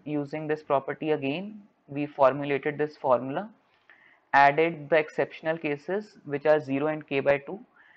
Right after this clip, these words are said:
and finally got our answer to be three, right? So now let us, uh, discuss the time and the space complexity. So, uh,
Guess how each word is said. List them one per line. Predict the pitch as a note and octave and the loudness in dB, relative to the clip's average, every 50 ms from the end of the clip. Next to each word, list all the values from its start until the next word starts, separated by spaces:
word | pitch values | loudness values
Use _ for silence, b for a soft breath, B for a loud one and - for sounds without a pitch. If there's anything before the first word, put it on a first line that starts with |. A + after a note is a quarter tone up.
| b b b b - | b b b b -2
and | C#3 C#3+ D3+ D3 - | -2 -2 -2 -4 -2
finally | D3+ C3+ C3+ C#3 C#3+ D#3 F3+ F#3 | -2 -2 0 -2 -4 -4 -4 -2
got | D3 D3 C#3 C3+ | 0 0 2 2
our | C#3+ C#3+ C#3+ | 2 2 2
answer | C3+ B2 B2+ B2+ - D3 C3+ | 2 0 -2 -4 -6 -6 -6
to | - C3+ C3 | -6 -8 -8
be | C3 D3 G3+ A#3 A3 _ _ _ _ _ _ - | -6 -6 -8 -10 -12 _ _ _ _ _ _ -12
three, | C#3 B2 - - _ _ _ _ _ | -10 -10 -10 -12 _ _ _ _ _
right? | D#3+ D#3+ E3+ D3 - _ B B B B B B B B | -6 -6 -6 -6 -10 _ B B B B B B B B
So | _ - - D3 C#3 C3 C3+ C3 | _ -20 -8 -6 -4 -4 -4 -4
now | C#3 C#3+ C3+ C3+ D3 D3+ | 0 0 2 2 2 2
let | D3+ D3+ D3+ D#3 | 0 -2 0 0
us, | D#3+ D#3+ D#3+ - - - _ _ | -2 -4 -4 -8 -16 -20 _ _
uh, | D3 D3 C#3+ D3 | -6 -6 -6 -4
discuss | C#3+ D3+ D3+ - - C#3+ - D3+ D3+ - - _ | -4 -4 -6 -4 -6 -4 -2 -2 -4 -4 -6 _
the | E3+ E3 | -4 -4
time | E3 - C#3+ C3 C3 C#3 D#3 D#3+ | 0 2 2 2 2 0 -4 -6
and | D#3 D#3 D#3+ | -4 -4 -4
the | E3+ | -6
space | E3 - _ C#3+ C#3 D3 D3+ | -6 -6 _ -6 -6 -6 -6
complexity. | - - D#3+ D3+ D3 C#3+ B2 - - - C3+ - D3 G3 A3 A#3 _ _ _ _ _ _ _ b b b b b b b _ _ | -8 -12 -14 -10 -8 -10 -10 -8 -10 -12 -10 -8 -8 -10 -12 -14 _ _ _ _ _ _ _ b b b b b b b _ _
So, | _ - - - C#3+ C#3 C#3 C#3 C#3 C#3 C3+ - _ _ _ _ _ _ _ _ _ _ _ _ _ _ _ _ _ _ _ _ | _ -20 -10 -6 -4 -4 -2 -4 -4 -6 -8 -14 _ _ _ _ _ _ _ _ _ _ _ _ _ _ _ _ _ _ _ _
uh, | D3 D3 D3 C#3+ C#3+ C#3+ C#3+ | -8 -8 -6 -6 -6 -8 -8